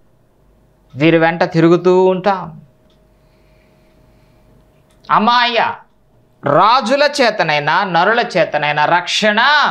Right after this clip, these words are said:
కలుగదు" అని దేవుని వాక్యం సెలవిస్తూ ఉంటుంది. ఈ భూలోకంలో చాలాసార్లు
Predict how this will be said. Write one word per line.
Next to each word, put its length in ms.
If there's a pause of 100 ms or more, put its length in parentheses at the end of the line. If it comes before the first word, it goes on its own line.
(640)
కలుగదు" 720
అని 160
దేవుని 320
వాక్యం 380
సెలవిస్తూ 640
ఉంటుంది. 420 (4000)
ఈ 40
భూలోకంలో 680
చాలాసార్లు 920